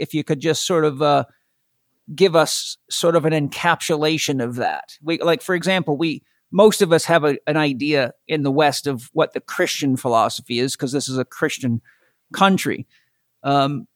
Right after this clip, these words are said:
some of us know what the Islamic philosophy is if we've studied a little bit,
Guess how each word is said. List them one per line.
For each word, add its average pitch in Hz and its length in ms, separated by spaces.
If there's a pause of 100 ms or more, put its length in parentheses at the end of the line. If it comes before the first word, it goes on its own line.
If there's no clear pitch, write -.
(120)
some 185 280
of 160 80
us 143 180
know 156 140
what - 240
the 139 300
Islamic 170 680
philosophy 135 560
is 131 160
if - 140
we've 135 120
studied 165 380
a 127 60
little 131 240
bit, 131 280